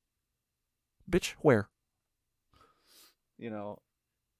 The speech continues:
I kinda feel that way about T J right now. Don't get me wrong, I still like T J, and I think he's a smart, intelligent fighter. I think the science that he brings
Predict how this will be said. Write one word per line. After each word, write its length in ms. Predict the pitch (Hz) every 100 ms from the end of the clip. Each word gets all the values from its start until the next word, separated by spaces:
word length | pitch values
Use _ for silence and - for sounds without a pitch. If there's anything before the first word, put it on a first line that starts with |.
| _ _ _
I 40 | -
kinda 240 | 135 131
feel 180 | - 123
that 160 | 123
way 120 | 127 123
about 440 | 117 123 120 - -
T 160 | 170
J 180 | 117 104
right 180 | 104 98
now. 280 | 101 95 -
Don't 120 | 123
get 80 | 139
me 80 | 117
wrong, 160 | 143
I 40 | 110
still 180 | - 107
like 160 | 127
T 120 | -
J, 140 | 101 104
and 80 | 104
I 40 |
think 180 | 110 107
he's 120 | -
a 40 | 104
smart, 320 | - 113 123
intelligent 340 | - 110 107
fighter. 300 | 107 113 120
I 40 | 104
think 260 | 110 107
the 240 | 107 104 - _ _ _
science 540 | - - 110 120 123 -
that 240 | 107 95 - _ _ _
he 160 | 117
brings 440 | 107 110 113 123